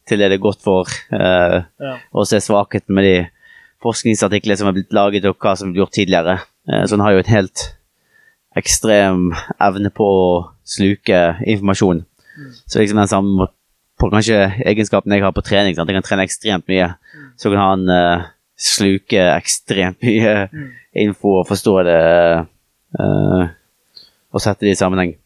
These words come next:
Speaker 2: Men hvis vi ser på deg og Gustav spesifikt da, hva er liksom, hva slags endringer har dere gjort etter at Olav kom inn?
Speaker 1: Det er jo,
Speaker 2: Hva er den største forskjellen der?
Speaker 1: det er jo å skjønne hvor skoen trykker på, på både meg og han da. For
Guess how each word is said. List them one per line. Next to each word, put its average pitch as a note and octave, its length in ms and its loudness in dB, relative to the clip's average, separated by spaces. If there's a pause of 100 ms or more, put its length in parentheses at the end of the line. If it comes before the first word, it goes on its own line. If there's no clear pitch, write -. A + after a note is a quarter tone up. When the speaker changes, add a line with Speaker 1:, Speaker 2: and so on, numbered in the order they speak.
(120)
Speaker 2:
Men F#3+ 180 -10
hvis F#3+ 180 -4
vi G3 60 -2
ser F3+ 260 0
på D3+ 300 -2
deg C#3 440 0
og C3+ 260 0
Gustav C3 500 -2
spesifikt A#2+ 520 -6
da, C3+ 220 0 (240)
hva D#3 260 0
er C#3+ 40 -4
liksom, C#3 440 -6 (960)
hva E3 180 0
slags - 140 -14
endringer C#3+ 680 0 (220)
har C3+ 280 0
dere C#3 420 -2
gjort - 400 -4 (320)
etter C#3 320 -4
at B2+ 140 -4
Olav C3+ 320 0
kom B2+ 200 -8
inn? A2+ 160 -14 (840)
Speaker 1:
Det C#3 160 4
er C#3+ 80 6
jo, B2+ 140 6
Speaker 2:
Hva A#2+ 100 6
er A#2 60 6
den C3 80 -6
største - 180 -16
forskjellen C3+ 520 -12
der? C3 60 -4
Speaker 1:
det E3 100 4
er - 20 6
jo D#3 140 6 (180)
å - 20 4
skjønne C#3 460 2 (480)
hvor C#3 220 4
skoen C#3 260 2
trykker A2 420 0
på, G#2 640 2 (380)
på A2 180 2
både A2 160 2
meg G#2+ 140 2
og G2 100 2
han F#2 140 0
da. A2 100 0
For - 180 -12